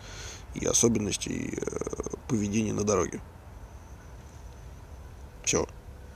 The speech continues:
Этим все сказано. Можете считать. Но с точки зрения экономической составляющей, то есть именно стоимости, расходов и все остальное, вполне себе со-, со-, сопоставимо с автомобилем.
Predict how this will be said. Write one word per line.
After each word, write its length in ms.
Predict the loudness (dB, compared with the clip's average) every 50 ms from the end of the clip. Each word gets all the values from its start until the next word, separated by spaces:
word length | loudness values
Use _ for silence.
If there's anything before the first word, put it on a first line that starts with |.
| -4 0
Этим 180 | 0 4 8 10
все 140 | 10 12 12
сказано. 460 | 10 10 10 8 8 8 6 2 0 -4 -6 -8 -8 -8 -4 0
Можете 260 | 2 2 4 6 8
считать. 440 | 8 8 8 6 4 2 0 0 -2 -8 -10 -12 -12 -12 -12 -12 -12 -12 -12 -12 -10 -10 -6 -2 -2 0 0 0 -2 -4 -8 -10 -12 -12 -12 -12 -10 -10 -10 -10 -10 -10 -12 -12 -12 -12 -10 -10 -10 -10 -10 -10 -10 -12 -12 -12 -12 -12 -12 -10 -10 -10 -10 -10 -10 -10 -10 -8 -4 0 2 6 10
Но 140 | 12 12
с 60 | 12 12
точки 220 | 12 12 12 12
зрения 420 | 10 10 10 8 6 6 2 2 0 -4 -8 -8 -6
экономической 640 | -4 0 2 4 8 10 12 12 12 12 12 12 8
составляющей, 520 | 6 6 6 6 6 6 6 6 4 4 4
то 60 | 4
есть 140 | 4 2 2
именно 220 | 2 2 0 0 -2 -2 -2 -2
стоимости, 540 | -2 2 8 12 12 12 12 12 10 6 4
расходов 440 | 4 4 8 8 8 8 8 6 2
и 20 | 2
все 160 | 2 2 2
остальное, 420 | 2 2 2 4 6 6 6 4 2 -2 -8 -8 -6
вполне 340 | 0 6 10 10 12 12 12
себе 200 | 10 8 4 4
со-, 180 | 2 2 4
со-, 200 | 4 4 4 4
сопоставимо 580 | 4 2 2 2 2 2 2 4 4 4 4 2
с 100 | 2 2
автомобилем. 500 | 0 0 0 0 0 2 2 2 0